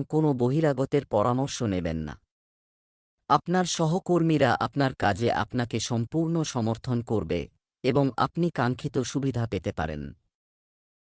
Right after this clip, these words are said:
ব্যবসায়, আপনি আপনার দীর্ঘ অমীমাংসিত অর্থ পুনরুদ্ধার করতে পারেন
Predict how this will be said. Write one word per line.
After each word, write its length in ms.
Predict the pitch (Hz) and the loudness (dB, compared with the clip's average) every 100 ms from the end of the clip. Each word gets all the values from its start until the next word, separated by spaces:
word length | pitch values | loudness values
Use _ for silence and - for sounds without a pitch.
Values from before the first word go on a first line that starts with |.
| _ | _
ব্যবসায়, 640 | 98 98 117 - 143 104 147 - _ _ - | -2 0 0 -2 -2 0 -4 -10 _ _ 0
আপনি 300 | 143 170 180 135 | 0 2 0 0
আপনার 340 | 127 151 143 110 | 0 0 0 0
দীর্ঘ 280 | 139 160 156 170 | -2 0 -2 0
অমীমাংসিত 680 | 123 139 139 127 143 151 135 120 - | 2 2 2 0 -2 -2 0 0 2
অর্থ 240 | 110 - 139 | -2 -2 -6
পুনরুদ্ধার 640 | - 123 117 123 117 113 107 | -2 0 2 0 -2 -4 -4
করতে 300 | 113 104 113 | -4 -4 -2
পারেন 300 | 104 87 | -2 -2